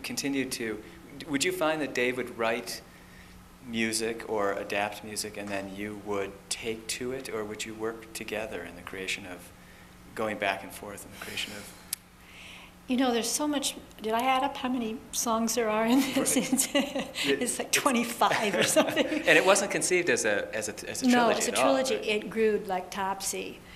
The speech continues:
Speaker 1: Right.
Speaker 2: So I, um, like, I was showing him stuff. He's never, he's not been on the big stage, and neither has Terry Winter. So I was in a, in a mode of, like, being very open and trying to get people grounded.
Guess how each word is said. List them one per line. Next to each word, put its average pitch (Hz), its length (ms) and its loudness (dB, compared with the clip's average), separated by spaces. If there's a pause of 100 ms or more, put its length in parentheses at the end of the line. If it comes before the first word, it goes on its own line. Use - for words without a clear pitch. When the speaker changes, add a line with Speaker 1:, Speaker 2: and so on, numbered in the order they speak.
(160)
Speaker 1:
Right. - 120 -10
Speaker 2:
So 220 640 4
I, 226 420 4
um, 208 480 -2 (680)
like, 262 140 4
I 294 140 8
was 330 160 6
showing 269 320 4
him 202 160 -2
stuff. 190 320 -2
He's 254 320 0
never, 233 200 0
he's 233 220 -4
not 262 160 0
been 220 100 0
on 202 120 0
the 202 60 -4
big 196 160 -4
stage, 196 340 -2
and 190 80 -4
neither 196 240 -4
has 190 160 0
Terry 196 260 0
Winter. 196 260 -4
So 226 180 0
I 220 120 0
was 208 220 0
in 196 100 -2
a, 190 100 -6 (160)
in 214 140 -2
a 196 60 -2
mode 196 260 -2
of, 190 160 -6
like, 185 240 -4
being 190 160 -6
very 190 200 0
open 196 440 -4
and 190 100 -6
trying 190 280 -6
to 190 40 -8
get 190 200 -12
people 196 240 -8
grounded. 185 500 -6